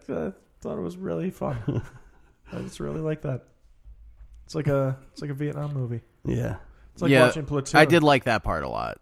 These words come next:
Speaker 3: Um,
Speaker 1: With Tom Berenger.
Speaker 3: I, I didn't quite under-, <laughs> shout out to Tommy B,
Speaker 1: Mm-hmm.
Speaker 3: uh, friend of the show, Tom Berenger.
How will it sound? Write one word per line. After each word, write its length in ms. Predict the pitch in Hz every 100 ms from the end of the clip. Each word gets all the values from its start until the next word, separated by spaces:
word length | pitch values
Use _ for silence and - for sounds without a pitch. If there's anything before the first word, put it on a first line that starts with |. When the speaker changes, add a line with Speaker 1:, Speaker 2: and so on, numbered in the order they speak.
| _ _
Speaker 3:
Um, 260 | 107 107 98 139
Speaker 1:
With 80 | 139
Tom 220 | 139 123
Berenger. 460 | 135 135 127 117 113 -
Speaker 3:
I, 180 | - 175 - 98 _ - - -
I 100 | -
didn't 340 | 180 247 269 202
quite 280 | - 247 247
under-, 300 | 233 220 190 - - - -
<laughs> 460 | 170 - 226 - 175
shout 340 | - - 104 104
out 140 | 98
to 80 | 113
Tommy 300 | 117 110 151
B, 220 | 120 123 - - - - 123
Speaker 1:
Mm-hmm. 140 | 127
Speaker 3:
uh, 180 | 110 107
friend 240 | - 123
of 80 | 110
the 80 | 104
show, 380 | - 110 110 107 - - -
Tom 260 | - 92
Berenger. 480 | 87 65 58 - -